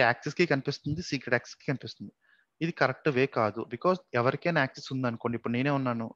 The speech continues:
నాకు ఈ, ఈ ఫైల్ యాక్సెస్ ఉంది, ఈ ఫైల్ యాక్సెస్ ఉన్నప్పుడు నేను ఇది లాగిన్ చేసుకొని దీని ద్వారా బ్యాక్ ఎండ్ ఆపరేషన్ చేస్తాను. బ్యాక్ ఎండ్ ఆపరేషన్ చేయడంలో డిసడ్వాంటేజ్ ఏంటి? మనమేం,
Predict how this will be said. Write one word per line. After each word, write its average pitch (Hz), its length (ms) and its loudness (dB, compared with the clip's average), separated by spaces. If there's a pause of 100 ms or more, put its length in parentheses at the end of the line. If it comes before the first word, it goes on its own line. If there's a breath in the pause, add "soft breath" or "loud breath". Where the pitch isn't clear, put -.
(100)
నాకు 123 220 -6
ఈ, - 20 -6 (380)
ఈ - 20 -4 (100)
ఫైల్ 131 220 4
యాక్సెస్ 123 300 -6
ఉంది, 107 160 -6 (400 loud breath)
ఈ 139 100 -2
ఫైల్ 147 220 4
యాక్సెస్ 147 320 -2
ఉన్నప్పుడు 151 320 -2 (100)
నేను 156 200 0
ఇది 127 180 -8
లాగిన్ 123 300 4
చేసుకొని 143 340 -2 (500 loud breath)
దీని 160 220 0
ద్వారా 170 260 4
బ్యాక్ 131 220 6
ఎండ్ 151 120 6
ఆపరేషన్ 135 340 0
చేస్తాను. 107 360 -2 (480 loud breath)
బ్యాక్ 127 240 4
ఎండ్ 196 120 8
ఆపరేషన్ 180 340 4
చేయడంలో 160 320 6
డిసడ్వాంటేజ్ 156 560 2
ఏంటి? 139 180 -2 (140)
మనమేం, 131 360 4